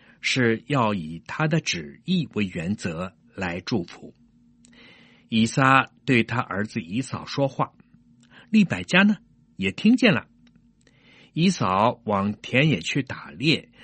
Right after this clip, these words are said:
要得野味带来。那么利百加就对他儿子雅各说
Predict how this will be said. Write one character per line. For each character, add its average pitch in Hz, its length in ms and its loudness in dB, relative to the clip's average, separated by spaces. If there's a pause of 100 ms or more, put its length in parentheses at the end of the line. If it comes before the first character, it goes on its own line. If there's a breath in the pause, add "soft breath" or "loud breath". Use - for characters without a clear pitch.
(160 soft breath)
要 127 180 2
得 120 160 0
野 80 420 -6
味 143 360 0 (120)
带 120 200 2
来。 80 300 -10 (640 loud breath)
那 120 120 4
么 117 120 6
利 120 200 2
百 78 180 -10
加 110 300 0 (320)
就 123 240 4
对 95 180 -6
他 110 160 -8
儿 98 220 -6
子 113 160 -4
雅 85 300 -8
各 98 180 -6
说 107 340 -6